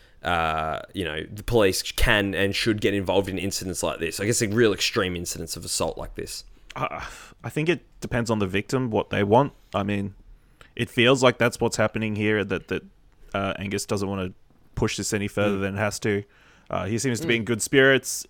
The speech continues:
Speaker 2: Andrew Gaff seems to be super remorseful with ev-,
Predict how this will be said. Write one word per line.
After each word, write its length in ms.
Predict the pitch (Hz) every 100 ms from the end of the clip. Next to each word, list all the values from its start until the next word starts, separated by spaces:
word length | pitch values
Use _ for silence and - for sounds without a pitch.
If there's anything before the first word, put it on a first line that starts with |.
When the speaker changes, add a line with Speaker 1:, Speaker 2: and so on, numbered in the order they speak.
| -
Speaker 2:
Andrew 480 | 113 117 120 117 104 - _
Gaff 280 | 107 107 -
seems 280 | 107 104 104
to 60 |
be 120 | 104 98
super 340 | - 107 104
remorseful 680 | 98 95 104 - 107 110 - _ -
with 160 | 107 98
ev-, 200 | 98